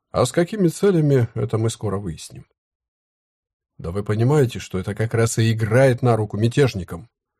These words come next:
Взорвался вдруг вице-адмирал, стукнув кулаком по столу, отчего подпрыгнула и громко зазвенела посуда.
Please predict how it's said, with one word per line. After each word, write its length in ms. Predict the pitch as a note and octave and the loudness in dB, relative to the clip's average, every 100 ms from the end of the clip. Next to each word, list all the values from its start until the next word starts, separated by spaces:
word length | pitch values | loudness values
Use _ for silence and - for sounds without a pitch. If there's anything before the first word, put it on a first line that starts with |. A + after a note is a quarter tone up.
| _ _ - | _ _ -14
Взорвался 640 | G2 A#2+ A#2 C3 C#3 - | 0 2 4 2 0 -2
вдруг 280 | G#2 A2 A#2 | -4 -4 -2
вице-адмирал, 720 | A#2 - G#2+ F#2+ G#2 B2+ B2+ | -4 0 -2 0 2 2 2
стукнув 580 | - - E3 - A2+ - | -4 -2 -2 0 -2 -2
кулаком 480 | - A2 A2 A#2+ A#2 | -2 -2 0 0 0
по 160 | G#2 | -2
столу, 380 | F#2 - F2 F2 - - | -2 -6 -8 -8 -12 -8
отчего 440 | - G2+ - A#2+ A#2+ | -4 -4 2 2 2
подпрыгнула 680 | A#2+ - - D#3 B2 A2+ A#2 | 0 0 0 2 4 4 0
и 200 | - A#2 | -2 -2
громко 560 | A2 G#2 C#3 C#3+ A#2+ | 0 0 2 0 0
зазвенела 560 | A2+ G#2 F#2+ F#2 F#2+ F#2 | -2 -2 -4 -4 -4 -6
посуда. 540 | F2 - F2+ D#2 - | -8 -10 -12 -14 -16